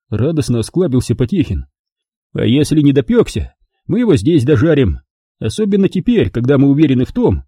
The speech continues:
что он являлся активным участником второго преступления — ограбления зубного кабинета. Алло, Николай,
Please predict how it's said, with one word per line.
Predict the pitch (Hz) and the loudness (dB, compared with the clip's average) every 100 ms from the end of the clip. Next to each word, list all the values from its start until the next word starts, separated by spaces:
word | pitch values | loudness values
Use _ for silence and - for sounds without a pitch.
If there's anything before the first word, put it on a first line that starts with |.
| _ _ _ | _ _ _
что | - - 156 | -8 -4 0
он | |
являлся | 196 180 196 196 - | 2 2 2 0 0
активным | 170 - 185 175 | -2 0 2 4
участником | 151 - 214 135 113 78 - _ _ | 2 2 0 0 -2 -4 -8 _ _
второго | - 123 156 226 170 | -8 -2 0 0 0
преступления — | 151 - 160 214 170 78 65 _ _ _ | 0 -2 -2 0 0 0 -4 _ _ _
ограбления | - 110 127 135 233 170 | -6 -2 0 2 2 2
зубного | 104 110 196 220 | 0 0 0 0
кабинета. | - 110 120 135 127 110 76 _ _ _ _ _ _ _ _ | 0 0 2 0 0 -2 -4 _ _ _ _ _ _ _ _
Алло, | - 113 202 190 87 | -2 2 4 4 2
Николай, | 95 107 156 240 107 69 | -2 0 2 2 0 -4